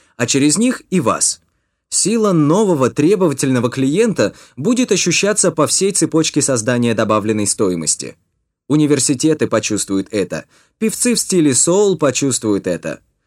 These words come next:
производители автомобилей почувствуют это, торговцы алмазами почувствуют это. Вопрос — а кто заплатит за всё это?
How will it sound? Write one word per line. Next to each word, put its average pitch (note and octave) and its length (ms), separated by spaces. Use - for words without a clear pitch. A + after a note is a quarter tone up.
производители C#3+ 600
автомобилей C3 640
почувствуют D3+ 720
это, - 300
торговцы C3 400
алмазами D#3+ 560
почувствуют A2+ 680
это. D#2+ 320
Вопрос — G#3 640
а - 120
кто - 280
заплатит E3+ 580
за G2+ 120
всё - 200
это? D2+ 360